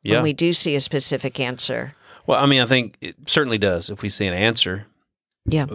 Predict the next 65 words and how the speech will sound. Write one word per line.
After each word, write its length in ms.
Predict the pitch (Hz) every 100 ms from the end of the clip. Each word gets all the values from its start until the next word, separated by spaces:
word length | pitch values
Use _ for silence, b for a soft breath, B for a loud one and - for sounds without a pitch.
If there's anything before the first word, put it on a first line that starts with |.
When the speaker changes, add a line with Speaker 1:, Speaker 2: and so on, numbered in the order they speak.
| -
Speaker 2:
I, 140 | - 92 -
like, 160 | 87 87
I'm, 180 | 98 95
I've 180 | 98 -
seen 160 | 98
answers 380 | 95 101 - 87
to 80 | -
prayer 340 | 113 101 98
where 220 | 92 82
it's, 160 | 76 -
like, 180 | 82 85
direct 420 | 95 98 104 -
answer 200 | 98 95
to 60 | 90
the 80 | 90
prayer. 220 | 104 92
No 160 | 123
doubt 440 | 113 - 98 95 90
that 100 | 90
God 280 | 95 95 98
intervened 640 | 92 85 98 92 87 - -
in 220 | 95 92
whatever 280 | 95 92 92
situation. 680 | - 101 - 90 87 90 87
Speaker 1:
Yeah. 160 | 139 135
Speaker 2:
A 80 | -
couple 300 | - 98 90
of 60 |
situations 540 | - 95 - 101 - 160
Speaker 1:
Yeah. 80 | 143
Speaker 2:
come 100 | 127
to 60 | 87
mind, 280 | 95 95
but 60 | 85
I 20 |
don't 80 | 82
wanna 140 | 87
get 140 | 85 101
into 160 | 113
those. 260 | 90 87 90 B B B B B B B B
Um, 280 | 104 107 92 -
but 320 | 113 139 - 147
it 80 | 127
also 560 | 220 294 - 110 104
unlocks 400 | 110 107 107 -
our 100 | 98
faith 360 | - 104 101 95
in 100 | 107
the 80 | 95
sense 400 | - 104 90 -
that, 100 | 92
again, 420 | 92 156 101 82 _ _ _ _
we 200 | 92 110
don't 120 | 170
know 80 | 151
what 140 | 156 143
to 80 |
do, 300 | 110 98 98
but 160 | 92 98
our 100 | 92
eyes 400 | 69 98 101 98
are 60 | 95
on 120 | 95
you, 140 | 143
because 320 | 107 101 110